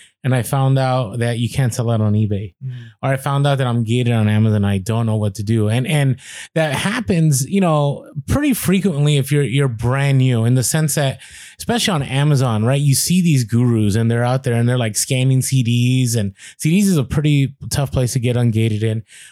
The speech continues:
Speaker 1: or they're, you know, they're scanning food, and, and there's a whole process to being ungated in foods. And so they see this and they go <laughs> in and they'll drop hundreds of dollars,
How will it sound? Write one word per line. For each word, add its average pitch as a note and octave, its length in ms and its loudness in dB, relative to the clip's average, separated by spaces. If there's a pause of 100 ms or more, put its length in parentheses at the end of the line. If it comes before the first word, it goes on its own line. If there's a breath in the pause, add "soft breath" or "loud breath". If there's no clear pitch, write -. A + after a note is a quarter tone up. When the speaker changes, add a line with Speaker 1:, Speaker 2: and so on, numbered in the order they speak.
Speaker 1:
or C3 220 0
they're, C3 240 2
you C#3+ 120 2
know, C3 180 2
they're B2 140 2
scanning C3+ 460 0
food, C3 380 0
and, A#2 160 0
and A#2+ 200 0
there's B2+ 200 0
a B2 80 2
whole F3 240 0
process C#3 500 -2
to C3 80 0
being B2 220 0
ungated A#2+ 500 0
in G#2+ 120 0
foods. A2+ 420 -2 (460 loud breath)
And C#3 120 0
so F3+ 100 2
they D3+ 160 2
see A#3 260 0
this E3 180 2 (160)
and C3+ 240 2
they C#3+ 160 2
go E3 300 0
<laughs> - 40 0
in G#3 260 0
and C3+ 180 -2
they'll G#3+ 180 0
drop E3 540 -2 (400 loud breath)
hundreds C4+ 440 0
of F3 100 2
dollars, C#3+ 640 -2